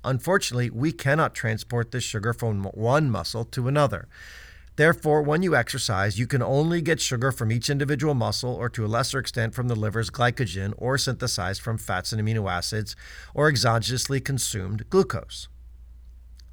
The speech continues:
Thus, makes, maximizing the muscle's glycogen for exercise is one of the keys to peak performance.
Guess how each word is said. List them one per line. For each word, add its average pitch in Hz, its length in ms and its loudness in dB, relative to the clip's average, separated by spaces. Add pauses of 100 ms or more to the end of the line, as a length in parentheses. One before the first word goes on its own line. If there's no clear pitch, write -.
Thus, 123 440 0
makes, 123 540 -2
maximizing 127 1040 2 (500)
the 127 80 2
muscle's 131 360 2
glycogen 120 800 0
for 120 160 2
exercise 107 580 0
is 107 140 -2
one 117 160 2
of 120 100 2
the 127 100 0
keys 113 500 -2
to 120 160 -4
peak - 360 -8
performance. 139 800 -2